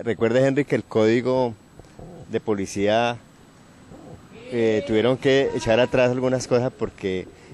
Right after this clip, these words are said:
le estaban permitiendo a la policía, eh, entrar al domicilio, ¿ya?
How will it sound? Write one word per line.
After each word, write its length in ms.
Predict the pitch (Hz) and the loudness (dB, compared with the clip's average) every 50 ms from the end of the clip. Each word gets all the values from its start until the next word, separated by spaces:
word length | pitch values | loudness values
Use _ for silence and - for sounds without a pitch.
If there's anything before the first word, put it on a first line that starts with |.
| - - - | -20 -16 -6
le 100 | 104 107 | -2 -2
estaban 280 | 104 - - 107 110 117 | -2 0 0 0 0 0
permitiendo 480 | - 127 120 120 98 - 101 104 113 127 | 0 0 0 0 -2 -2 0 2 2 2
a 40 | 127 | 2
la 40 | |
policía, 840 | 123 - 110 98 87 - 95 95 98 107 113 117 120 113 104 101 - - | 0 -2 -4 -6 -4 -4 -4 -2 0 0 2 2 0 0 -2 -4 -8 -10
eh, 540 | - 104 101 98 92 90 87 87 85 85 82 76 - _ _ _ _ _ _ - | -8 -6 -4 -4 -4 -4 -4 -4 -6 -6 -10 -12 -18 _ _ _ _ _ _ -8
entrar 320 | 107 107 87 - 110 110 | -8 -6 -2 0 2 4
al 320 | 117 127 135 143 139 127 117 | 4 4 4 4 2 2 0
domicilio, 640 | 110 104 101 101 - - 208 214 185 147 101 - - - - - - | 0 0 0 0 0 0 0 2 2 0 0 -2 -6 -12 -20 -8 -4
¿ya? 180 | 98 113 151 | -2 -2 -2